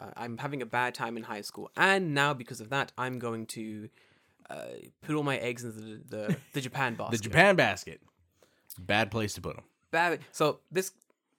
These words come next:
Speaker 1: goes on to my, my main point is that a lot of, a lot of weebs have,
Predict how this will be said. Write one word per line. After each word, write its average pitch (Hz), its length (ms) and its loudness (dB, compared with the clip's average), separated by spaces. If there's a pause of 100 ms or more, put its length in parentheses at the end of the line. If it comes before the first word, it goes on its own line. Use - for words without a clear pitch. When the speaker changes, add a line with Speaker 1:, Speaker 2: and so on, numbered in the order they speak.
(280)
Speaker 1:
goes 135 120 -4
on 123 100 -2
to 107 100 -12
my, 104 60 -8
my 110 280 -8
main 110 220 -8
point 117 200 -12
is 110 100 -16
that 113 180 -8 (640)
a 135 80 -2
lot 160 220 2
of, 180 120 -4 (100)
a 127 60 -8
lot 175 160 2
of 131 160 -4
weebs 131 320 -4
have, 113 380 -4